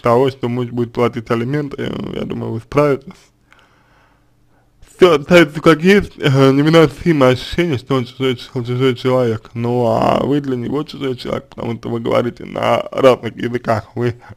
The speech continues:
вас не интересуют его разговоры о бизнесе и работе, понимаете? То есть, может быть, мужу нужно с чего-то начать, и он не может говорить о чувствах в чистом виде, ну, потому что он мужчина. А темы его, его, которые волнуют его, вы,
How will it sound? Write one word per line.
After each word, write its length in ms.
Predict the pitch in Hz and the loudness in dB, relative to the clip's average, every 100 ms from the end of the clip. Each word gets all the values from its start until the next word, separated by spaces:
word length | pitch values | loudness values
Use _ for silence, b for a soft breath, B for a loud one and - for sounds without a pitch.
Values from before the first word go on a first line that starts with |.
| - | 2
вас 280 | 135 135 - B B B - | 4 4 2 B B B -6
не 180 | 143 | -2
интересуют 640 | 143 143 156 139 - 160 131 | 0 2 2 2 4 4 4
его 160 | 123 | 0
разговоры 460 | 123 120 135 131 127 | 0 6 8 8 6
о 80 | 117 | 4
бизнесе 480 | 120 120 113 - 123 | 2 -4 -6 -6 -4
и 40 | |
работе, 440 | 117 117 113 113 _ | -2 -2 -6 -10 _
понимаете? 300 | - 139 - _ | -8 -6 -8 _
То 80 | 117 | -10
есть, 120 | 120 | -4
может 220 | 139 131 | -4 -4
быть, 140 | 135 127 135 131 - | -6 -10 -14 -14 -10
мужу 480 | 143 151 139 147 110 135 123 - | 0 0 4 4 4 -2 -12 -10
нужно 360 | 143 156 139 131 | -2 -2 0 -4
с 20 | |
чего-то 440 | - - 151 143 143 | -2 0 0 0 2
начать, 540 | 151 139 - 196 - | 0 2 4 4 4
и 60 | 131 | 0
он 140 | 139 | 0
не 80 | 160 | -2
может 320 | 180 160 120 | -2 -2 0
говорить 380 | 123 127 131 127 | 4 6 6 2
о 100 | 113 | -2
чувствах 560 | - 185 190 113 - | -2 -2 -2 -4 -8
в 80 | - | -12
чистом 440 | - 165 - 147 147 | -4 -2 -2 -6 -4
виде, 380 | 147 131 110 - 143 131 _ | -4 -4 -6 -10 -14 -16 _
ну, 120 | 147 | -10
потому 260 | - 127 120 | -6 -6 -6
что 120 | 117 | -8
он 100 | 113 | -8
мужчина. 540 | 131 127 - 135 110 - 113 120 B - | -6 -8 -8 -6 -8 -10 -16 -16 B -18
А 560 | - - 117 117 113 113 | -4 4 6 8 6 4
темы 380 | - 185 170 123 | 0 -2 0 0
его, 260 | 113 117 | 0 -2
его, 400 | 127 131 156 180 | -2 0 2 0
которые 400 | 175 113 120 117 | 0 0 0 2
волнуют 480 | 117 117 120 117 107 | 2 0 0 -6 -6
его, 300 | 120 113 127 | -6 -4 -4
вы, 280 | 135 143 | -4 -6